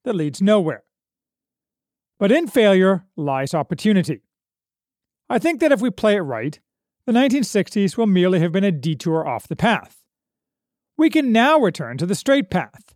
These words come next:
but only if we have the will to make hard choices, to sell the present for a time, to pay for our future.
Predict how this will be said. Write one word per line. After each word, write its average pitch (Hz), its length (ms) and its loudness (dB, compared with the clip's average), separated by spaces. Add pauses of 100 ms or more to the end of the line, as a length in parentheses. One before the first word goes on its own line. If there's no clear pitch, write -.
(680)
but - 160 -6
only 277 400 4
if 214 80 2
we 214 80 0
have 202 160 2
the 185 100 2
will 170 240 2
to 156 100 -6
make 175 220 0
hard 220 320 0
choices, - 720 -4 (460)
to 196 100 -2
sell 233 320 2
the 202 80 -4
present 151 480 -2 (180)
for 185 200 -2
a 170 40 -2
time, 120 400 -6 (320)
to 247 100 -4
pay 190 280 0
for 147 180 -6
our 131 80 -4
future. - 400 -4